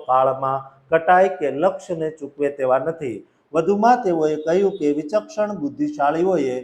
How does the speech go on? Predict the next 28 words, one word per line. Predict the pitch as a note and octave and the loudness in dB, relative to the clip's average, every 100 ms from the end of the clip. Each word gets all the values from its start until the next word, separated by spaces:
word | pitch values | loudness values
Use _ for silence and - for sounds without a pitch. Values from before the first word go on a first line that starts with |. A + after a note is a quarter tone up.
| B2+ _ - | -12 _ 0
બુદ્ધિ | F#3 F#3 G#3+ | 0 2 -4
કસીને | G#3+ D#3+ D3 E3 D#3 D#3 | -2 -4 -4 -8 -6 -6
ઘડેલા | C#3 C3+ C#3 C#3+ C#3 - | -4 -2 0 2 2 0
કોઈ | E3 F#3 | -2 -2
પણ | G3 G3 F#3 | -2 -4 -4
દેશના | C#3 C#3+ C#3+ - C#3 C3+ C3+ - _ D#3 | -4 -4 -6 -6 -4 -4 -6 -14 _ -2
બંધારણને | F3 F3 F#3 F#3+ G3 G3 | 2 8 8 8 2 -2
પણ | G3+ G3 F#3 | -2 -4 -4
કાળની | C#3 C3 C#3 C#3 C#3+ | 2 2 2 -4 -12
સૂક્ષ્મ | - A3 - F#3 D#3 | -14 -20 -14 -12 -2
કાતર | C3+ C3+ - C3+ C3+ - _ | 0 2 2 0 0 -10 _
કદ | - G3+ G#3 | 4 4 4
પ્રમાણે | - D#3 D3+ D3 D3+ | 0 0 2 0 -2
વેતરી | C#3 B2 B2 C3+ | -4 -6 -6 -6
નાખે | B2+ B2+ D3 D3+ | -4 -4 -4 -8
છે. | D3 D#3 A2+ - _ _ | -6 -4 -6 -8 _ _
સમય | - G3 A3+ | 0 2 2
જતાં | G3+ A3 A#3+ B3 | 0 4 6 6
જમાના | F3 E3 E3+ F3 F#3 | 4 2 2 2 0
સાથે | F#3 F#3 G3 | 0 -2 -4
કદમ | F#3+ - C#3 C#3 | -8 -4 -4 -6
મિલાવવા | C#3+ E3 D#3+ B2 A#2+ A#2+ - - - | -2 4 4 4 2 2 -2 -20 -6
નિયમોની | D#3+ G3 G3 G3+ G#3 G#3 | 0 2 2 2 -2 -2
સાંકળને | D#3 D3 D3 D#3 D#3 D#3 | -2 -2 -2 -4 -2 -6
મરોડવી | C#3 C#3 E3+ F3 A3+ | -4 -2 0 0 -2
જ | - | -6
પડે | - C#3 C#3 | -2 0 0
છે. | - F3 | -2 -4